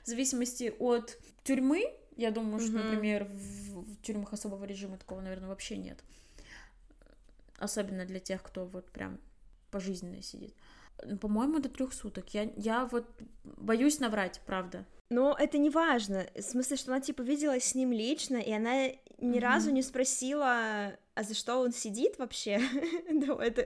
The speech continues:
Speaker 2: это для
Speaker 1: Куда
Speaker 2: меня
Speaker 1: так, э, стаканчик кинул?
Speaker 2: Для меня это вообще, ну, я н-, это не укладывается в мою картину мира. Я не понимаю, как это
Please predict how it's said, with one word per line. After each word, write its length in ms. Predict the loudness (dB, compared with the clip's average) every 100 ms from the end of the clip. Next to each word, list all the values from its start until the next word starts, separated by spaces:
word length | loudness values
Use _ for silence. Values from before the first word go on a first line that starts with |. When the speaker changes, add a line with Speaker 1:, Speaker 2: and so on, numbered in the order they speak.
| 2
Speaker 2:
это 200 | 2 4
для 0 |
Speaker 1:
Куда 140 | 4 6
Speaker 2:
меня 380 | 8 10 8 8
Speaker 1:
так, 400 | 4 6 4 0
э, 200 | 0 0
стаканчик 580 | 0 2 4 2 0 -6
кинул? 280 | -8 -8 -10 -14 -20 -12
Speaker 2:
Для 240 | -6 -2 0
меня 440 | 2 2 2 2 0 -2
это 280 | -2 0
вообще, 840 | -2 -2 -2 0 2 4 2 0 -6 -18 -10
ну, 120 | -2 0
я 240 | 4 2
н-, 380 | 2 -2 -6 -14 -18 -2
это 180 | 0 4
не 120 | 4
укладывается 600 | 4 6 6 4 0 -2
в 60 | -4
мою 200 | -2 -2
картину 480 | -2 -4 -4 -2
мира. 380 | -2 -2 -2 -2 -6 -12 -12
Я 260 | -4 2 2
не 220 | 4 0
понимаю, 440 | -2 -4 -4 -4 -4
как 160 | -6
это 120 | -8